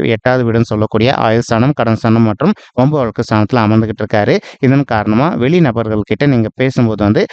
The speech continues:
எந்த அளவுக்கு முன்னெச்சரிக்கையா பேசுறீங்களோ அந்த அளவுக்கு உங்களுக்கு தேவையற்ற இன்னல்கள் எதுவுமே ஏற்படாம இருப்பதற்கும் இந்த மாதம் வந்து ஒரு நல்ல தலை சிறந்த மாதமா உங்களுக்கு நிச்சயமாக திகழ்வதற்கும் வாய்ப்புகள் அதிகரிக்குங்க. அப்படி இல்லை அப்படின்னா ஒரு சில நண்பர்களுக்கு வந்து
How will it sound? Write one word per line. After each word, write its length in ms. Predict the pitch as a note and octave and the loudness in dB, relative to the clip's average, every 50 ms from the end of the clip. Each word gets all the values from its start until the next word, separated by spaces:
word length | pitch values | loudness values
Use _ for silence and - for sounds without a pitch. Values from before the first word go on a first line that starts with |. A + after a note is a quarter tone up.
| - - _ | -10 -6 _
எந்த 220 | - C#3+ E3 E3 | 0 0 2 0
அளவுக்கு 240 | D#3 D#3 D#3 - D#3 | -2 -4 -6 -2 -2
முன்னெச்சரிக்கையா 640 | C#3 C#3 E3 F#3 F#3+ F3+ C#3+ - D3 C#3 B2+ - C#3+ C3+ | 0 2 2 2 0 0 -2 -2 -4 -4 -2 -2 -4 -2
பேசுறீங்களோ 440 | - B2 A2+ - - A#2+ A2+ A2+ B2 A#2 | -2 -2 -2 0 0 2 2 2 4 4
அந்த 180 | A2 A2+ A2+ | 2 2 2
அளவுக்கு 220 | A#2 A#2 - - G#2+ | 0 -2 0 0 0
உங்களுக்கு 320 | G#2 G#2 G#2+ - - F3+ A3 - - - _ | 0 0 -2 -2 -2 -2 -2 -4 -8 -20 _
தேவையற்ற 360 | - E3+ D#3 D#3 D#3 - - E3 D#3 | -2 0 0 0 -2 -2 -2 -4 0
இன்னல்கள் 460 | - B2+ B2 A#2+ A#2 A#2+ B2+ A#2+ A2+ | 2 0 0 2 0 0 0 0 2
எதுவுமே 280 | G#2+ A2 A2+ A#2+ B2 A#2 | 2 2 2 2 2 2
ஏற்படாம 420 | G#2+ G#2+ - _ - A2+ A2 G#2+ G#2+ | -2 -2 -4 _ -2 0 2 2 2
இருப்பதற்கும் 520 | G#2 - - A2 G#2 G#2 - - D#3 F#3 B3 G#3 | 2 -2 -2 -2 -2 0 0 0 0 0 0 0
இந்த 200 | A#2+ A2+ G#2+ A2 | 0 2 2 2
மாதம் 320 | A2 A2+ A2+ A2+ A#2+ A2+ | 2 0 0 2 2 2
வந்து 200 | G#2+ G#2 G#2+ D#3+ G#3+ - - - _ | 2 2 2 0 -2 -4 -6 -10 _
ஒரு 140 | - D#3+ D#3 | -2 0 2
நல்ல 240 | D#3+ D#3 E3 F3 F3+ E3 | 2 0 0 -4 -4 -2
தலை 200 | - A#2+ A#2+ C3 | -2 0 0 0
சிறந்த 300 | B2+ - A#2+ B2 C3 C3+ | -2 -2 0 2 2 2
மாதமா 380 | B2 A2 G#2+ G#2+ G#2 G#2+ A#2 B2+ | 2 2 2 0 0 0 0 0
உங்களுக்கு 340 | C3 A#2 A2+ A2 G#2+ - C#3+ | 0 0 0 0 -2 0 0
நிச்சயமாக 540 | C#3 A#2+ A2+ _ - C#3+ C3 A#2+ A2+ A#2 C3+ - | 0 0 0 _ -2 -2 0 0 -2 -4 -6 -6
திகழ்வதற்கும் 580 | A#2+ G#2+ A2 G#2+ G#2+ G2+ G#2 G#2 - A#2+ A2+ A2+ | -4 -2 0 0 0 -2 -2 -2 0 0 0 0
வாய்ப்புகள் 420 | A2 A2 A2 - A#2+ A2+ A#2 A2+ | 0 -4 -4 -2 -2 0 0 0
அதிகரிக்குங்க. 600 | A2+ A2 A2+ G#2+ G#2+ G#2 G2+ _ G#2+ G#2 G#2 B2 E3 G#3+ - - - - _ | 0 -2 0 -2 -2 -2 -2 _ 0 0 2 2 0 -2 -4 -8 -20 -10 _
அப்படி 300 | - - _ - E3 D#3 | -8 -4 _ -2 0 0
இல்லை 220 | A#2 G#2 A2 A#2 A2+ | 2 2 2 2 2
அப்படின்னா 340 | A2 _ - A2 A2 C3 C#3 | 0 _ -2 0 0 2 0
ஒரு 160 | B2 A#2 B2 B2+ | 0 -2 -4 -2
சில 220 | - C3 C3 C3 | -2 0 2 2
நண்பர்களுக்கு 560 | A#2+ G#2 G#2+ A2 G#2 A2 G#2+ G#2 G#2 - - | 2 2 2 0 -2 -2 -4 -4 -4 0 2
வந்து 160 | G#2 G#2+ E3 | 2 2 2